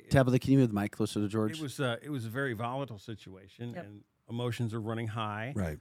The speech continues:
Speaker 1: People are on one side of an issue, other people are trying to
Speaker 4: Correct.
Speaker 1: maintain the peace and do their job like your husband was doing, like hundreds of other officers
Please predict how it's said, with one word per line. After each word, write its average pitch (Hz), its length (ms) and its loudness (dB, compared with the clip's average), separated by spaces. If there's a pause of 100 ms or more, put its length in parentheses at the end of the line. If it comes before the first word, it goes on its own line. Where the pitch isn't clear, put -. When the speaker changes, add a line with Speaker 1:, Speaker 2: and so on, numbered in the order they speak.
(140)
Speaker 1:
People 120 420 -2
are 110 440 -4
on 110 200 -6
one 123 240 0
side 123 300 -2
of 113 80 -2
an 120 100 -2
issue, 127 420 -4
other 110 200 -6
people 113 340 -6
are 107 80 -4
trying 113 340 -4
to - 160 -10
Speaker 4:
Correct. 110 420 4
Speaker 1:
maintain 117 380 -4
the 113 80 -4
peace 127 460 -6 (420)
and 110 200 -4
do 117 160 -2
their 120 160 -4
job 113 320 -6
like 117 160 -8
your 120 120 -6
husband 113 360 -4
was 104 160 -4
doing, 120 400 -4
like 117 180 -8
hundreds 131 560 -4
of 113 140 -6
other 123 300 -4
officers 123 680 -6